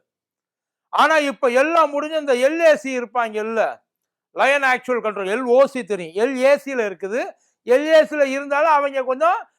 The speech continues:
அந்த எக்ஸ்ட்ரா எடுத்துக்கிட்டே இருக்காங்க. இந்த பக்கத்து வீட்டுக்காரரை இடிச்சு கொஞ்சம் கொஞ்சமா, அ, நம்ம இடத்துக்கு சேர்த்து வேலியை போடுவோம் பத்தியலா, அதே மாதிரியே சைனாக்காரன் பண்ணிக்கிட்டு இருக்கான். என்னங்க ஏன் பண்ணிக்கிட்டு இருக்கீங்க?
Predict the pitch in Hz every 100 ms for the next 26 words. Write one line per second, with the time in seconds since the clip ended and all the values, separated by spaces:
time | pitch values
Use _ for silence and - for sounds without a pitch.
0 | _ 226 240 226 240 247 _ 339 302 262
1 | 262 302 269 285 269 247 240 220 - 240
2 | 277 277 262 247 240 240 233 247 - 247
3 | 240 254 247 240 240 269 311 - _ _
4 | - 214 226 220 254 262 262 269 294 285
5 | 285 285 269 269 269 240 226 226 208 202
6 | 202 202 233 208 147 _ _ 160 170 240
7 | 320 302 262 294 - 240 277 254 233 214
8 | 180 196 240 180 185 233 226 254 294 277
9 | 247 254 240 214 202 - 165 139 143